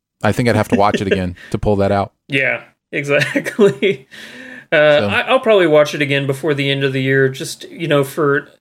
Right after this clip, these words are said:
Speaker 2: to make sure I have it at a secure spot in my rankings.
Speaker 1: Yeah. Yeah, no,
Speaker 2: Yeah.
Speaker 1: that's a, that's a good, that's a good call.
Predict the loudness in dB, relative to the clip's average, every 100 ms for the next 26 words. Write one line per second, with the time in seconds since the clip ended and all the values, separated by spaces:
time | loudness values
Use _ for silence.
0 | -16 -4 -2 -2 -4 -2 0 0 0 0
1 | 0 -2 -6 -10 -8 -6 -6 -6 -6 -6
2 | -8 -8 -8 -6 -8 -8 -10 -10 -12 -16
3 | _ _ _ _ _ _ -2 0 0 -6
4 | _ _ _ 0 2 2 0 0 -4 -10
5 | -14 -12 -10 -8 -6 -4 -4 -6 -14 -6
6 | -6 -2 0 0 -2